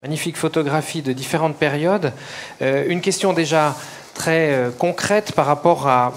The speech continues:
à, à l'état, euh, euh, la stabilité de la, de la Syrie aujourd'hui. Est-ce que les monuments syriens, l'archéologie syrienne au sens large, le patrimoine syrien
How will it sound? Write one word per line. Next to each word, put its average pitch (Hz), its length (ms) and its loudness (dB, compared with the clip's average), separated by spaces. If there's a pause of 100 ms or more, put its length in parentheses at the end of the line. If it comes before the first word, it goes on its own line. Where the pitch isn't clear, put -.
à, 127 320 0 (640)
à 131 80 2
l'état, 175 600 4
euh, 127 1000 0
euh, 135 220 -6 (220)
la 139 120 -2
stabilité 160 720 0
de 135 160 0
la, 120 240 2
de 135 100 -2
la 127 160 2
Syrie 165 400 -2
aujourd'hui. 151 520 0
Est-ce - 260 -2
que 202 340 2
les 147 160 -2
monuments 170 600 0
syriens, 165 680 -2
l'archéologie 156 640 0
syrienne 156 480 -4
au 135 80 -2
sens - 320 -6
large, 147 400 -2
le 120 60 -8
patrimoine 151 500 -2
syrien 156 580 0